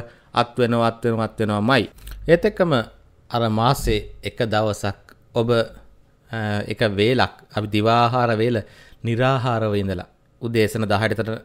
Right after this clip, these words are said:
ආහාර ගන්න එක නවත්තලා, හවස හය විතර නිකන් නිරාහාරව ඉන්න එක.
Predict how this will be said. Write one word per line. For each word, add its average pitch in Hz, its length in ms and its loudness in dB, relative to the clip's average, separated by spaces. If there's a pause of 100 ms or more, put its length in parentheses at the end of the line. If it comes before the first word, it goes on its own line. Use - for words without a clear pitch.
ආහාර 104 340 -4
ගන්න 107 180 -6
එක 104 100 -4
නවත්තලා, 113 500 -2 (460)
හවස 117 280 -2
හය 117 160 0
විතර 123 200 -2
නිකන් 120 180 -2
නිරාහාරව 110 680 -2
ඉන්න 98 240 -6
එක. 92 220 -14